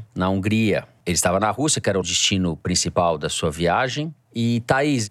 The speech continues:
eu gostaria que você começasse falando um pouco justamente do significado político, da composição da comitiva, que eu acho que foi pouco abordada e que você, aqui no Esquenta do programa, já soprou pra mim.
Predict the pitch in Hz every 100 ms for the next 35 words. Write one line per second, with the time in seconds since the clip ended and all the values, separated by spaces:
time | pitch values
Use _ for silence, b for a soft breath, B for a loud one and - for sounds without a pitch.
0 | - 101 117 - 120 123 127 - 120 127
1 | 117 - 120 - - 127 117 123 123 123
2 | 113 110 110 - 120 123 - - 104 117
3 | 110 120 - 113 113 107 113 113 - 120
4 | 120 - 120 120 120 - - 120 113 _
5 | - 110 123 113 123 113 - 127 120 117
6 | 110 107 - 131 131 117 117 117 95 90
7 | - 92 98 - 110 - 95 95 95 107
8 | 101 95 90 92 - 98 95 90 - -
9 | 87 101 95 90 - 95 92 90 90 -
10 | 80 92 95 95 90 87 82 - 87 98
11 | 90 98 87 78